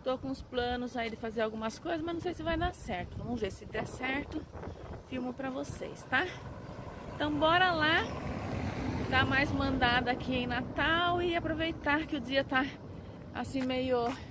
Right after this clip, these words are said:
não tá aquele solão, sabe? Vou aproveitar e vou dar uma caminhada. Então vamos lá, passear, bater perna, aproveitar que tá bem tranquilo hoje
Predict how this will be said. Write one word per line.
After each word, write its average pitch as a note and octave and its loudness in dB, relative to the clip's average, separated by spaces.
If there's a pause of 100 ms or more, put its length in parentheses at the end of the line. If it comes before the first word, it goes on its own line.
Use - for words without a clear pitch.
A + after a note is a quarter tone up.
(1500)
não A#3+ -4
tá A3+ 0
aquele A#3+ -2
solão, A#3+ 4
sabe? D#4 0 (920)
Vou A#3 -8
aproveitar B3 2
e C4 0
vou C4+ -2
dar C4 2
uma C4+ 2
caminhada. C#4 -2
Então B3 -2
vamos C#4+ -2
lá, B3+ -2 (800)
passear, B3 0
bater C4+ -4 (100)
perna, D#4 -2 (880)
aproveitar C4 0
que - -10
tá C4 -2
bem C4 -2
tranquilo C4+ -2
hoje B3+ 0